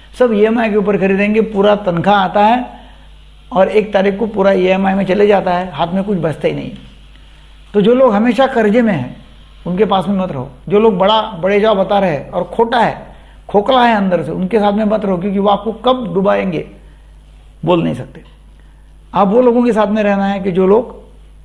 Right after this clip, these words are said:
अच्छा व्यवहार करते हैं, जो लोगों के ऊपर कर्जा नहीं है, जो लोग बाहर, अंदर से खोखला है, बाहर से बता रहे हैं, बहुत बड़ा-बड़ा, आपको मालूम है कि अंदर से कुछ नहीं है, तो वो लोगों के साथ में रहना नहीं है। जो लोग actually है, वो बताते हैं, actually जो है, वो दिखाते हैं,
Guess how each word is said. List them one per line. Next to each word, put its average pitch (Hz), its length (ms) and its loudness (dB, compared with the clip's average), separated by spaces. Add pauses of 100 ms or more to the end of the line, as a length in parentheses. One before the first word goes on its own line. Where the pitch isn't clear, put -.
(260)
अच्छा 190 200 -2
व्यवहार 190 300 2
करते 180 240 -6
हैं, 180 160 -14 (800)
जो 190 240 0
लोगों 208 320 4
के 202 80 0
ऊपर 202 240 0
कर्जा 170 360 0
नहीं 190 120 -2
है, 175 120 -6
जो 190 120 2
लोग 196 220 0
बाहर, 170 220 -2 (420)
अंदर 196 260 0
से 202 120 -2
खोखला 196 320 -2
है, 185 60 2
बाहर 175 260 0
से 185 80 -2
बता 175 280 -2
रहे 170 100 -2
हैं, 165 140 -10 (280)
बहुत 180 140 2
बड़ा-बड़ा, 175 400 0
आपको 180 180 -4
मालूम 294 260 0
है 277 80 0
कि 269 60 0
अंदर 226 220 0
से 220 100 4
कुछ 190 180 -4
नहीं 175 200 -6
है, 170 120 -14 (1300)
तो 208 60 2
वो 208 200 6
लोगों 220 300 2
के 208 100 -2
साथ 185 160 -2
में 185 140 -4
रहना 170 240 -4
नहीं 202 160 -2
है। 196 120 -2
जो 185 80 2
लोग 196 340 -2
actually 247 520 0
है, 190 180 0
वो 185 100 -6
बताते 160 360 -4
हैं, 143 180 -10 (480)
actually 247 360 0
जो 220 160 4
है, 202 140 4
वो 190 220 -2
दिखाते 151 420 -6
हैं, 143 220 -12